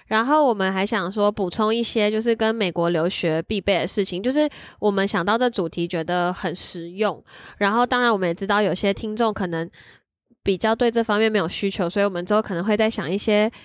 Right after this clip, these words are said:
比较适合另外一个受众群的主题。然后如果是针对美国留学的话，我们还有一些内容想要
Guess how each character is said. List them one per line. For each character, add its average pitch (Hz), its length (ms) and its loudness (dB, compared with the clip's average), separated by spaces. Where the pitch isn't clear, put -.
比 196 80 0
较 214 160 0
适 294 200 -2
合 190 520 2
另 254 200 0
外 226 160 2
一 202 80 2
个 185 140 0
受 202 260 2
众 202 220 0
群 160 260 -8
的 156 440 -2
主 - 260 -10
题。 - 340 -10
然 190 160 0
后 247 140 4
如 226 160 0
果 247 160 2
是 254 240 0
针 233 220 0
对 247 160 4
美 190 160 -2
国 170 160 0
留 175 180 0
学 185 160 -2
的 180 80 0
话， 214 140 2
我 190 60 2
们 175 120 -8
还 202 100 -2
有 170 60 -2
一 190 100 -2
些 190 320 -2
内 220 200 0
容 160 160 -2
想 143 200 -6
要 180 180 -2